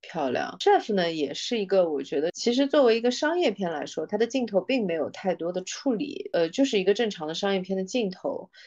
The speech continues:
但是呢，它拍美食拍得真的好。是为什么我说我每次心情不好，<laughs> 我就出来看一下，因为那个美食真的太诱人了，人间烟火最抚凡人心那种感觉。看到那个，你就会觉得，啊，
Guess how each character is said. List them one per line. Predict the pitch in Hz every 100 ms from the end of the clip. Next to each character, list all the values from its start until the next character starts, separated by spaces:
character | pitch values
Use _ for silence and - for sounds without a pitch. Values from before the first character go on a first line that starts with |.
| _
但 | - 269
是 | 269 240
呢， | 208 196
它 | - 247
拍 | 247 - 254 240
美 | 226 165 190
食 | - - 147
拍 | - 180
得 | 165
真 | - - 240 233
的 | 190
好。 | - - - 254
是 |
为 | 247 277
什 | 202 165
么 | 160
我 | 139
说 | - 170 170
我 | 156
每 | 151
次 | - 180
心 | 196
情 | 185 165
不 |
好， | 175 - 175
<laughs> | 185 - -
我 | 311
就 | 277 - -
出 | - -
来 | 190
看 | - 214 165
一 |
下， | - - - - - - -
因 |
为 | 285
那 | 285
个 | 269
美 | 220 147
食 | - - 160
真 | 190 185
的 | 156 143
太 | - 277 240
诱 | 220 190
人 | 156 139 113
了， | 117 185 -
人 | 170 190
间 | 233 240
烟 | 240 247
火 | 170 -
最 | 233 208
抚 | - 151
凡 | 156 151
人 | 170
心 | 185 190 196
那 | 190
种 | 147 147
感 | 160 - 170
觉。 | - 180 _ -
看 | 277
到 | 262 247
那 | 269 214
个， | 170 139 -
你 | 165
就 | 196
会 | 208
觉 | 196 165
得， |
啊， | 143 190 180 180